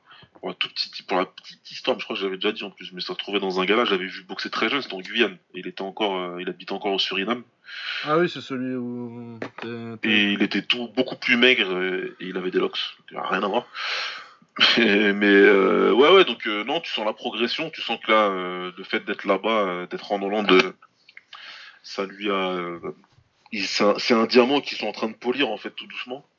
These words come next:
Speaker 2: Ouais, non, et puis Hippolyte comme coach, euh, moi, ça me plaît beaucoup comme père.
Speaker 1: Ah oui, non, mais ouais, c'est, c'est excellent.
Speaker 2: Comme père coach élève, euh, ça va
Speaker 1: Ouais.
Speaker 2: être, euh, ça, ça va être bien. <coughs>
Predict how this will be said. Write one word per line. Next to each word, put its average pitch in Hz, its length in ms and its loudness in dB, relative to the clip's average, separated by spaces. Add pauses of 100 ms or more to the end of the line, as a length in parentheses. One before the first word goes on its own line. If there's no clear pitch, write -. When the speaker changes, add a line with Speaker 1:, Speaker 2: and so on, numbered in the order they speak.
(200)
Speaker 2:
Ouais, 135 300 4
non, 151 160 2
et 135 60 0
puis 131 180 -4
Hippolyte 135 360 -4
comme 120 180 -10
coach, - 300 -10
euh, 104 200 -12 (320)
moi, 117 140 -12
ça 120 140 -12
me 110 40 -12
plaît 117 160 -12
beaucoup 113 280 -12
comme 107 200 -12
père. - 320 -16 (1040)
Speaker 1:
Ah 110 140 -2
oui, 120 220 -2
non, 82 200 -16
mais 101 120 -12
ouais, 90 60 -14 (140)
c'est, - 80 -20 (560)
c'est - 60 -20
excellent. - 300 -14 (600)
Speaker 2:
Comme 113 200 -14
père 110 160 -14
coach - 260 -14
élève, 127 180 -14
euh, 101 320 -16 (460)
ça - 180 -20
va 101 120 -20
Speaker 1:
Ouais. 95 100 -14
Speaker 2:
être, 135 140 -18
euh, 92 160 -20 (1120)
ça, 117 260 -10
ça 117 180 -10
va 120 120 -2
être 120 120 -6
bien. 113 180 -6 (200)
<coughs> - 80 0